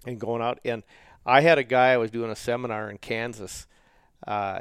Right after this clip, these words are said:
and he came up after the seminar. He said, "Would you ever consider coming to somebody's place to shed hunt?" And I'm going, "Well, <laughs> yeah, yeah, I guess." And I said, "Well, what's the deal?" And he says, "I farm X amount of thousands of acres, and I run over those antlers,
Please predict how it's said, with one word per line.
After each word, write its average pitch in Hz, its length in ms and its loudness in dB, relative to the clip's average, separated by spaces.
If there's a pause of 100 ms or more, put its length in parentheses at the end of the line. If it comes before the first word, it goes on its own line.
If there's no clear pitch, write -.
and 107 440 -10
he 135 140 -8
came 139 240 -6
up 131 180 -4
after 110 260 -8
the 87 60 -14
seminar. 110 380 -8
He 95 60 -12
said, 113 160 -10
"Would 123 160 -10
you 180 100 0
ever 226 160 -2
consider 135 500 -6
coming 127 460 -8 (320)
to 123 120 -14
somebody's 123 400 -4
place 117 360 -6
to 98 120 -14
shed 107 280 -6
hunt?" 139 260 -12
And 95 180 -20 (180)
I'm 117 180 -12
going, 139 140 -12 (380)
"Well, 190 80 -14
<laughs> - 0 -
yeah, 107 400 -12
yeah, 107 280 -14
I 104 140 -10
guess." 131 480 -6 (300)
And 143 200 -4
I 147 40 0
said, 139 180 -2
"Well, 135 140 2
what's 156 220 2
the - 80 -6
deal?" 151 220 -4
And 117 60 -4
he 107 40 -6
says, 110 180 -8 (380)
"I 135 140 6
farm 139 380 4
X 135 220 0
amount 139 260 2
of 123 80 -2
thousands 123 420 2
of 123 80 -4
acres, 107 480 -8 (480)
and 104 760 -6 (1400)
I 139 320 6
run 127 320 -2
over 131 260 2
those 117 280 0
antlers, 123 640 -8